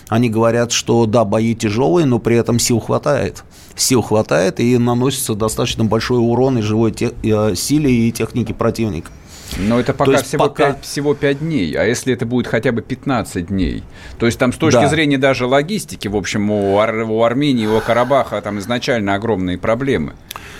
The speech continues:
Speaker 1: У-, ну, у Армении, да, потому что в Карабах с территории Армении перебросить
Speaker 2: Ну да,
Speaker 1: можно,
Speaker 2: да.
Speaker 1: да. Вот всё остальное там, ну, как говорится, должно как минимум там
Speaker 2: Только
Speaker 1: попасть.
Speaker 2: Иран, и всё.
Speaker 1: Да, через Иран. Совершенно верно. Логистика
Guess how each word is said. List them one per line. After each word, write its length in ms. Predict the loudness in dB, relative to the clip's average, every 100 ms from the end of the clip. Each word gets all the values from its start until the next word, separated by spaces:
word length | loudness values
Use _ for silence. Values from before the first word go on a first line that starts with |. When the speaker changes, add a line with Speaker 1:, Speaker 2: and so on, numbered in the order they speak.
| -20 -20 -20 -20 -14 -4
Speaker 1:
У-, 220 | 0 2
ну, 220 | 4 4
у 80 | 4
Армении, 460 | 2 0 0 0
да, 180 | 2 0
потому 260 | 0 -2 -2
что 140 | -4
в 80 | -4
Карабах 400 | 0 0 0 -2
с 60 | -2
территории 380 | -4 0 0
Армении 360 | 0 0 0 -2
перебросить 500 | 0 2 2 2 2
Speaker 2:
Ну 60 | 2
да, 80 |
Speaker 1:
можно, 400 | 2 2 2 0
Speaker 2:
да. 60 | -2
Speaker 1:
да. 320 | -2 -2 -2
Вот 240 | -2 -4 -6
всё 380 | -8 -4 0 0
остальное 500 | 2 0 2 2 0
там, 340 | 0 -2 0
ну, 120 | 0
как 140 | 0 0
говорится, 260 | 0 0 0
должно 340 | 0 0 -2
как 180 | -2 -2
минимум 360 | 0 2 2 2
там 120 | 2
Speaker 2:
Только 180 | 2 0
Speaker 1:
попасть. 260 | 2 2
Speaker 2:
Иран, 200 | 0 -2
и 40 | -4
всё. 360 | -4 -4 -4 -4
Speaker 1:
Да, 280 | -2 -2
через 320 | -2 -2 0 0
Иран. 320 | 0 -2 -4
Совершенно 480 | -4 -2 0 0 2
верно. 280 | 0 0 2
Логистика 880 | 2 0 -2 -2 0 2 2 -2